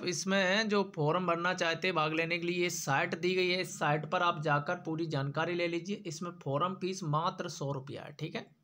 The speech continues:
ये बात है। अब सुनिए इसमें क्या है, इसमें मात्र फिजिकल है, फिजिकल है, लड़कों के लिए सोलह सौ मीटर रनिंग है,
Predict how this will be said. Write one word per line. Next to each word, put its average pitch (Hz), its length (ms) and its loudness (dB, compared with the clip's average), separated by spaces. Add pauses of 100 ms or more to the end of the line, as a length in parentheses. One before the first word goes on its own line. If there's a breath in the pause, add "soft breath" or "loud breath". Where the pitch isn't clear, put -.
(380)
ये 160 160 0
बात 120 320 -8
है। - 80 -20 (580 loud breath)
अब 208 120 4
सुनिए 180 400 2
इसमें 180 300 0
क्या 127 140 -2
है, - 160 -8
इसमें 220 340 -2
मात्र 190 420 2
फिजिकल 175 580 0
है, - 300 0 (320)
फिजिकल 190 500 2
है, 214 100 4
लड़कों 180 440 2
के 202 120 -2
लिए 214 260 0
सोलह 175 440 2
सौ 185 220 -4
मीटर 170 400 -2
रनिंग 123 420 -6
है, 110 200 -12